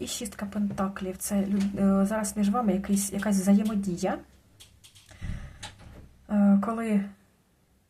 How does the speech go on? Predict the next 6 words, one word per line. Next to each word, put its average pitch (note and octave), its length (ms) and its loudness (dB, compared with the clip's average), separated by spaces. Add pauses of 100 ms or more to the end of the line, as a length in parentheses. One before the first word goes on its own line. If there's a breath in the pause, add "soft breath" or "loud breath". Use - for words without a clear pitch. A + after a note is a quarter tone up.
(160)
берете G3+ 640 -2
і G3+ 80 2
віддаєте, G3+ 680 2 (1080)
і G#3 100 -4
отримуєте, G3+ 680 -2 (180)
і G3+ 320 4